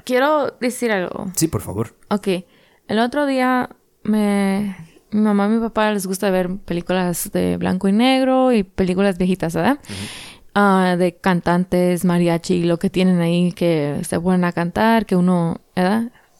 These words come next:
Speaker 1: Que
Speaker 2: Eh.
Speaker 1: cuando se hacen famosos ellos, pues, cantan en las cantinas y bla, bla, bla.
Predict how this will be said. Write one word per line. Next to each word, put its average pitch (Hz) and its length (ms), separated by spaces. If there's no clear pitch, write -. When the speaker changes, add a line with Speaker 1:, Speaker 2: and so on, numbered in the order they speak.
Speaker 1:
Que 202 120
Speaker 2:
Eh. 185 80
Speaker 1:
cuando 180 260
se 185 80
hacen 190 240
famosos 180 520
ellos, 175 440
pues, 180 260
cantan 175 320
en 175 140
las 165 140
cantinas 240 760
y 170 360
bla, 160 160
bla, - 160
bla. - 200